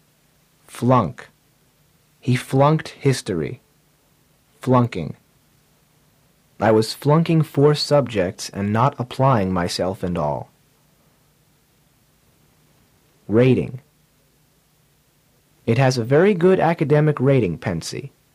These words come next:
It really does. Chuck. Chucking. We were chucking a football around in front of the academic building.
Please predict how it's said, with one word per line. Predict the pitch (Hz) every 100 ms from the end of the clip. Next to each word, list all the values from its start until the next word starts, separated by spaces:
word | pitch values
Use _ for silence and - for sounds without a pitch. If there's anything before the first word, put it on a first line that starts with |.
| -
It | -
really | 101 120 127
does. | 107 80 55 - - _ _ _ _ _ _ _ _ _ _ _ _ _ _ _ _ _ _ _ -
Chuck. | - 165 - - - _ _ _ _
Chucking. | - - 160 - 73 53 - _ _ _ _ _ _ _ _ _ _ _ _ _ _ 127
We |
were | 139 135
chucking | - 190 202 165
a |
football | - 196 - 120 101 87
around | 87 87 95 104
in | - 110
front | - 139 151
of | 127
the | 120
academic | 123 - 123 120 120 117
building. | 123 127 - -